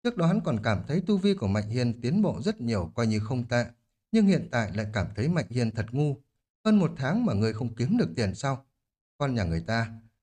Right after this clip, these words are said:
mà thế thì ít nhất cũng phải thành đạo quả từ lâu." "Sư phụ, trong biển cả này có quá nhiều yêu thú, một mình ta không đấu được, hy vọng là sư phụ có thể xuất thủ." Mạnh Hiên đưa đôi mắt lom lom nhìn vi sư của mình.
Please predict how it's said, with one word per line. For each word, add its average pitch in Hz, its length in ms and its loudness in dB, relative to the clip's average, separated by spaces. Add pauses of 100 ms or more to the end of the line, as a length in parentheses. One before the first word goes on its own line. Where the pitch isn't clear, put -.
(120)
mà 123 240 2
thế 160 360 0
thì 151 80 0
ít 208 160 0
nhất 226 220 4
cũng 214 100 -2
phải 120 200 -4
thành 101 180 0
đạo 104 240 -4
quả 98 240 0
từ 101 100 -4
lâu." 139 260 0 (720)
"Sư 131 180 -2
phụ, 113 320 -6 (200)
trong 202 180 2
biển 101 240 0
cả 98 160 0
này 90 140 -2
có 147 140 -4
quá 139 220 -2
nhiều 131 280 2
yêu 123 180 0
thú, 170 280 0 (140)
một 127 180 -2
mình 113 300 0
ta 117 140 -2
không 127 260 -4
đấu 143 200 0
được, 156 200 0 (340)
hy 202 120 2
vọng 165 240 0
là 101 140 0
sư - 160 -4
phụ 123 180 -4
có 214 140 -6
thể 104 160 -2
xuất 233 280 -4
thủ." 110 280 -2 (420)
Mạnh 123 160 -2
Hiên 123 300 0
đưa 123 120 -2
đôi 120 140 0
mắt 202 240 -2
lom 131 200 -2
lom 127 240 -2
nhìn 110 240 0
vi 120 140 0
sư 139 260 -2
của - 80 -10
mình. 95 220 -2